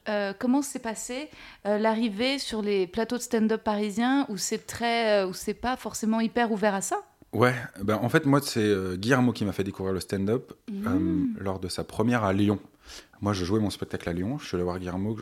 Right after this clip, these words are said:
Speaker 2: je sais même plus comment je, j'avais entendu parler de lui. Et j'ai découvert un autre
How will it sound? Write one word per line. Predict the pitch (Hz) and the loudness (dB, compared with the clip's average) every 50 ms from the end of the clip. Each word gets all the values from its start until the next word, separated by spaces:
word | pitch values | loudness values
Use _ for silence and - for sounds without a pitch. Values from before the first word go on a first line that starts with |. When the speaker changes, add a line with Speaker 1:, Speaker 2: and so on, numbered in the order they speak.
| - | -10
Speaker 2:
je | - 87 101 101 95 | -10 -8 -6 -6 -6
sais | - - 107 | -6 -6 -6
même | 107 104 107 117 113 | -4 -4 -2 -4 -4
plus | 107 - - | -4 -8 -10
comment | - 98 104 101 | -8 -8 -6 -6
je, | 92 95 92 90 | -6 -6 -8 -8
j'avais | 85 85 90 90 | -6 -6 -6 -6
entendu | 87 87 - 92 87 82 | -8 -8 -8 -8 -8 -6
parler | 85 85 90 | -6 -8 -6
de | 85 | -6
lui. | 104 135 - - _ _ _ _ _ _ _ _ _ _ _ _ _ _ _ _ _ _ _ _ _ - | -6 -8 -8 -10 _ _ _ _ _ _ _ _ _ _ _ _ _ _ _ _ _ _ _ _ _ -8
Et | 107 92 | -6 -4
j'ai | 92 85 | -4 -4
découvert | 90 85 - 101 107 | -4 -4 -4 -2 -2
un | 101 92 98 | 0 0 -2
autre | 107 - - - | -2 -4 -6 -4